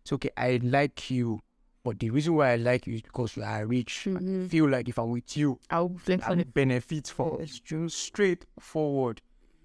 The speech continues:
Speaker 1: And the thing is, the moment you begin to get real with people like that, bah, you will begin to see that, okay,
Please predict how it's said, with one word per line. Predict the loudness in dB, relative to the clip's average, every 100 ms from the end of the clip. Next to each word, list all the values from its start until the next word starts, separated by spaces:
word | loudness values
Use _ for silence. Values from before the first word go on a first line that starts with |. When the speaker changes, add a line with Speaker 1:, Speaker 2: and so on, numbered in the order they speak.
| _
Speaker 1:
And | 2 2 _ _ _
the | -4 -2
thing | 2 2
is, | 2 -2 -12 _ _ _ 0
the |
moment | 2 2
you | 0
begin | 0 0
to | 0
get | 2 2
real | 4 2
with | 0
people | -2 -2
like | -4 -2
that, | -2 -2 -6 -14 _
bah, | -4 -2 -2 -8 _ _ _ -2
you | 2
will | 2 -2 _ _ _ _ _ _ _ _ -4
begin | 0 0
to | 0
see | -2 -2
that, | 0
okay, | 0 -2 -4 -6